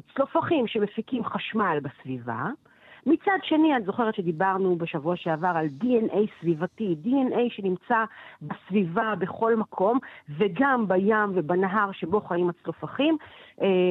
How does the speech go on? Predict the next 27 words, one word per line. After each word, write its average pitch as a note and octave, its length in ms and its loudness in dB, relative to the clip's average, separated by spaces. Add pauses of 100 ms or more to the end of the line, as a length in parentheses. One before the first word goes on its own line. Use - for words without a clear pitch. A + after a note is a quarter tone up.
(100)
כל B3+ 160 0
מיני B3+ 120 2
מקטעי A#3+ 460 -2
די A3+ 160 0
אן A#3 40 2
איי A3 100 4
ש-, - 140 -4 (280)
שנמצאים B3 680 2
בסביבה, D#3+ 500 -4 (440)
ויצורים F4 720 0 (120)
אחרים E4 240 2
שחיים C4 400 -4
שם. A3+ 200 -6 (380)
עכשיו, G3+ 260 -4
קיימת F#4 460 2
שיטה C4 460 -2 (420)
בביולוגיה, E3 1000 2 (120)
שיטה A#3+ 320 -4
של A3 140 -6
הנדסה F3+ 380 -2
גנטית, E3 480 -2 (340)
שנקראת B3 640 -2
אלקטרופורציה. A3 960 -2 (300)
עכשיו, F3 180 -8
אלקטרופורציה A3 840 -2
זה D#3+ 120 -2
אומר, D#3+ 300 0